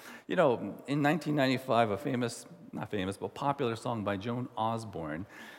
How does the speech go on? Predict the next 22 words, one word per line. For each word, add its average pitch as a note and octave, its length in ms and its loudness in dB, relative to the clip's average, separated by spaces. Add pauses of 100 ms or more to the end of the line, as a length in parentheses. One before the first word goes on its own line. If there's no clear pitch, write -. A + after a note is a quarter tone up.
(1000)
called G#2+ 220 0
One B2+ 200 4
of A#2+ 120 2
Us, G#2 720 -4 (160)
if F#2+ 160 -8
you G#2 100 -2
remember, G2+ 640 0 (760)
thought A3+ 200 2
about A#2 260 2
this E2+ 160 -4
song, F#2 280 -4
and G#2 260 -2 (440)
the, G#2 80 -4 (220)
the, G#2 300 0 (420)
I A#2+ 80 -4
think C#3 260 -4
the A#2 220 0
climax D3+ 600 -2
or A2+ 120 2
the G2+ 300 -2 (160)
chorus E3 400 -2
went, A2+ 300 0